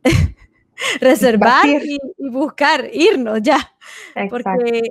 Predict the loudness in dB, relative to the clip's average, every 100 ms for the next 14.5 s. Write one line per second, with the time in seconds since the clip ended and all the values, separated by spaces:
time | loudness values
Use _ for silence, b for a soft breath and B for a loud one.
0 | -10 _ -12 -8 -8 -10 -6 -4 -4 -6
1 | -6 -6 -4 -6 -6 -6 -6 -6 -6 -6
2 | -8 -10 -8 -4 -2 -4 -6 -8 -8 -14
3 | _ _ _ _ _ _ -10 -8 -6 -6
4 | -6 -6 -6 -4 -2 -2 -2 0 2 0
5 | -2 -6 -14 _ -4 -2 -4 -4 -4 -4
6 | -4 -2 -2 -2 -4 -6 -4 -2 0 0
7 | 2 2 2 0 -2 -4 -2 -2 0 0
8 | 0 -6 -4 -6 -6 -8 -8 -12 -14 -18
9 | _ _ _ _ _ -6 -6 -4 -2 0
10 | 0 0 0 0 -2 -4 0 2 4 4
11 | 2 0 -2 -4 b b -18 -12 -8 -6
12 | -4 -4 -6 -8 _ _ _ -2 -2 2
13 | 2 2 2 0 2 2 4 2 0 -4
14 | -4 -10 -10 -12